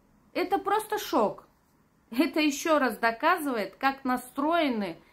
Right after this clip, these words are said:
некоторые люди из России. Их настрой. Украина вам ничего плохого не делала. Украина сегодня находится на своих территориях, и все военные действия происходят именно на территориях Украины.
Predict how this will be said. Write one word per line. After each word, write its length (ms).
некоторые 640
люди 420
из 300
России. 640
Их 220
настрой. 680
Украина 640
вам 260
ничего 400
плохого 500
не 200
делала. 560
Украина 580
сегодня 540
находится 680
на 160
своих 420
территориях, 720
и 120
все 200
военные 540
действия 480
происходят 800
именно 420
на 140
территориях 720
Украины. 600